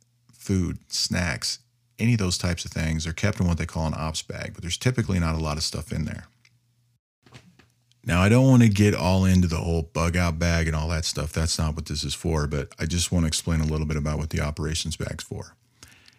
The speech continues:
It's for those few extra items you might need, but it's unlikely you'll need them a lot, but you could need them on any given day. But part of those items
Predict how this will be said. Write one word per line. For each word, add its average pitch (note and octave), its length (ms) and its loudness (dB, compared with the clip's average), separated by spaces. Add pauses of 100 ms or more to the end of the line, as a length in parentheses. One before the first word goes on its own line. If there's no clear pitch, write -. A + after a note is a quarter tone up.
(200)
It's A2 120 -8
for D3+ 160 2
those C3 160 6
few D3 260 2
extra A#2 300 0
items G2+ 260 4
you F2 60 2
might E2+ 380 2
need, D#2+ 320 0
but E2 100 -2
it's - 220 -4
unlikely F#2+ 560 2
you'll E2+ 160 2
need E2 220 2
them D#2 120 -2
a D#2 80 0
lot, D#2 360 -2 (540)
but - 120 -6
you F#2+ 100 -2
could G2+ 280 0
need G2 200 4
them F2+ 160 4
on E2+ 140 2
any E2+ 240 0
given D#2 320 -2
day. - 340 -4 (580)
But E2 260 -6
part F3 360 2
of F#2+ 140 2
those C2 320 -4
items G#1+ 560 -10